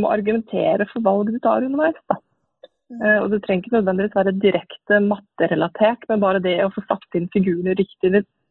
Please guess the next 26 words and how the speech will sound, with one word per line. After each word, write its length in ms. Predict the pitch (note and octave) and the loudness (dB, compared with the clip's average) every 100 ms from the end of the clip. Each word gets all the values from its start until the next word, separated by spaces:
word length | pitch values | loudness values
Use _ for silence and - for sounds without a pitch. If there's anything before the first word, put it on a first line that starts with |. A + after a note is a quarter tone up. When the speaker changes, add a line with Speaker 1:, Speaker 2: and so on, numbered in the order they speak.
| _ - | _ -6
Speaker 1:
tabellene 560 | G3 G3 E3+ D#3+ G3+ | 0 2 0 -2 -2
presentert 560 | G3+ F#3+ G3 F#3+ G3 - | 0 -2 -2 -2 -2 0
på 80 | G#3 | -2
en 100 | F#3+ | 0
god 240 | G3 G3 | 0 0
måte, 460 | G3 E3+ _ - G#3+ - - - - - - | 0 -2 _ 0 0 0 -12 -12 -12 -14 -6
overskrifter 760 | G3+ G3 D#3+ - - F#3+ - G3 | -2 0 -2 -4 -4 -4 -2 -2
som 160 | G3 | -2
kommuniserer 580 | G3 F#3+ G3+ G3+ E3 F3+ | 0 0 0 -2 -2 0
det 120 | F3 E3+ | 0 0
du 80 | F#3+ | 0
ønsker, 600 | F#3+ F3 _ _ A#3 - - | -2 -4 _ _ -2 -2 -8
at 100 | G3+ | -4
du 80 | G3+ | -4
tenker 520 | - G#3 F3+ D#3+ - | -2 -2 -2 -4 -6
på 100 | G#3 | 0
hvem 240 | F#3 E3+ E3 | 0 0 -2
du 140 | F#3 | -4
kommuniserer 680 | F#3+ G3 G3+ G3+ A3 F3 G3+ | -2 0 0 -2 -4 -2 -2
til. 280 | - G3+ C#4 - _ _ - - _ _ | 0 0 0 -20 _ _ -20 -20 _ _
Eh, 220 | G#3+ G#3 - | -4 -2 0
alle 380 | G3 F3+ F3 | 0 0 0
de 180 | F#3+ F3+ | 0 0
tingene 400 | F#3 F3+ E3 F#3+ | -2 -4 -2 0
er 220 | F#3 E3+ - | 0 -2 0
kjempeviktig. 720 | E3+ F3 - - - _ - | -2 -4 -4 -4 -4 _ -20